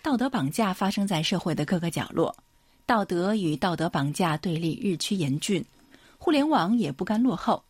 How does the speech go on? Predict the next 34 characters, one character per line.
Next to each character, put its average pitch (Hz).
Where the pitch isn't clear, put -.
引 151
发 196
了 151
热 190
烈 160
的 127
讨 -
论。 -
究 330
竟 302
是 302
我 185
们 139
的 180
思 294
维 175
出 196
了 185
问 165
题， 139
还 -
是 220
我 175
们 143
的 170
生 254
活 185
意 262
识 175
出 175
了 160
问 165
题 135
呢？ 147